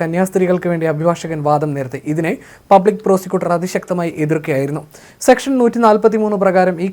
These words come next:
കേസ് പരിഗണിക്കാൻ കോടതിക്ക് അവകാശമില്ലെന്നും ജാമ്യഹർജി തള്ളണമെന്നുമായിരുന്നു പ്രോസിക്യൂഷൻ വാദം. കന്യാസ്ത്രീകൾ ജാമ്യം നൽകിയാൽ മതപരിവർത്തനം ആവർത്തിക്കുമെന്നും പബ്ലിക് പ്രോസിക്യൂട്ടർ വാദിച്ചു.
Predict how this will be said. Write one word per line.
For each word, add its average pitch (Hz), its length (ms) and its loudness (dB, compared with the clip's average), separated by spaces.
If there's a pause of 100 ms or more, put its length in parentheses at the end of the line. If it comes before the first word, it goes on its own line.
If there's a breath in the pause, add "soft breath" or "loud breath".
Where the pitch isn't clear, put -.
കേസ് 190 240 2
പരിഗണിക്കാൻ 175 420 -2
കോടതിക്ക് 170 400 0
അവകാശമില്ലെന്നും 160 800 -2
ജാമ്യഹർജി 170 560 -2
തള്ളണമെന്നുമായിരുന്നു 170 920 0
പ്രോസിക്യൂഷൻ 170 800 -2
വാദം. 143 220 0 (480 soft breath)
കന്യാസ്ത്രീകൾ 269 580 6
ജാമ്യം 214 400 2
നൽകിയാൽ 202 380 2
മതപരിവർത്തനം 185 800 2
ആവർത്തിക്കുമെന്നും 175 680 -2
പബ്ലിക് 180 260 -2
പ്രോസിക്യൂട്ടർ 165 480 -4
വാദിച്ചു. 143 380 -2